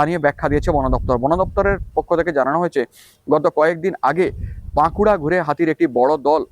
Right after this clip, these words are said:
গড়বেতায় প্রবেশ করেছিল। সেখান থেকে দলবিচ্ছিন্ন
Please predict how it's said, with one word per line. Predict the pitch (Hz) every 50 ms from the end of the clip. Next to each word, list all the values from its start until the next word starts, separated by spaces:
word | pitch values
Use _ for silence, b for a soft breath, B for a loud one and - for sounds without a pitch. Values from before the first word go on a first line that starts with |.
| - - -
গড়বেতায় | 139 139 143 151 175 - 180 175 -
প্রবেশ | 139 131 123 123 - -
করেছিল। | - 120 113 107 - 120 101 101 - _ _ _ _ _ _ _ _ _ _ _ _ _ _ - - -
সেখান | 151 - 175 170 165
থেকে | 185 170 175 143 - b b b -
দলবিচ্ছিন্ন | 147 156 180 180 202 202 - - 208